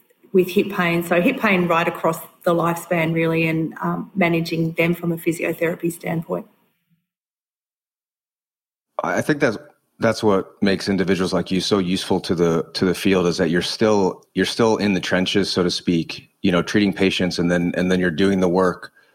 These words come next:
Speaker 2: you know, to try to ask and answer the, the hard questions that are also gonna push clinical practice forward. And so you're never remo-, like, too far removed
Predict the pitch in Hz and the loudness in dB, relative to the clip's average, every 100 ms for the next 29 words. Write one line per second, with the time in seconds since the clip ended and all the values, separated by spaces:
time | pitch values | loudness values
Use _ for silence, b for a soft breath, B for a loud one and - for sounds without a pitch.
0 | b 95 92 90 - - 98 - 107 98 | b 0 2 0 -4 -2 -2 0 0 2
1 | 92 - - - _ - b b b b | 0 -2 -14 -20 _ -20 b b b b
2 | b b _ _ _ _ _ - 107 117 | b b _ _ _ _ _ -4 -2 0
3 | 117 120 101 104 107 107 98 95 92 92 | -2 0 0 0 2 2 2 0 0 0
4 | 107 101 117 117 101 98 92 85 92 - | 0 0 -2 -2 -4 -4 -2 0 0 -2
5 | 92 92 - 104 - - 95 92 90 98 | -4 -4 -2 -4 -4 -2 -2 -2 -2 -4
6 | 98 - 95 87 87 85 - 95 90 98 | -4 -4 0 0 0 -2 -2 0 0 0
7 | 98 98 95 90 92 - 90 82 - 143 | 0 0 0 0 -2 0 -2 -2 0 0
8 | 139 123 104 95 98 95 87 | 2 0 2 2 2 0 -2